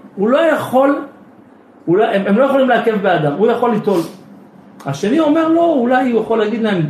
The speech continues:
שמא זאת היא מתברכת בגשמים יותר", אז כבר זה לא בדיוק, אתה עיניו והם לא חסרים, הם מוצאים איזשהו פטנט, אז הוא, הוא בסוף אומר שכן, יעשו גורל ו-, ויקחו את הכל, ייקחו בשווה. מה זה כופין על מידת סדום?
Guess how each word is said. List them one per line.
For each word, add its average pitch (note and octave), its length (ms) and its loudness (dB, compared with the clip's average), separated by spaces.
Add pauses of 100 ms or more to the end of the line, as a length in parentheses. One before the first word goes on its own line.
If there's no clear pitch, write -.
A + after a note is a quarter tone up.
שמא G3 320 -2
זאת F#3+ 180 0
היא F3+ 80 0
מתברכת D#3 420 -2
בגשמים D3 560 -2
יותר", E3 460 -2 (640)
אז B2+ 260 -8
כבר D3 320 0
זה D3 120 -2
לא G3+ 100 0
בדיוק, F#3+ 400 -2 (1200)
אתה D3+ 180 -2
עיניו F3+ 280 2
והם D#3+ 180 2
לא D#3+ 60 2
חסרים, E3+ 680 -4 (460)
הם C#4 200 -6
מוצאים A#3 360 2
איזשהו G#3+ 420 0 (140)
פטנט, F#3+ 540 -2 (520)
אז D3+ 180 0
הוא, F#3+ 140 4
הוא E3 120 2
בסוף G#3 280 0
אומר G#3 160 2
שכן, G#3 440 0
יעשו D#3+ 360 0
גורל D#3+ 320 2
ו-, D3 60 0
ויקחו C#3+ 480 0
את D#3 80 -2
הכל, C#3+ 320 -4
ייקחו - 280 -4
בשווה. D3 380 -2 (640)
מה F#3+ 120 0
זה B3+ 200 -2
כופין F#3 340 0
על D3+ 100 0
מידת C3+ 340 0
סדום? - 240 -2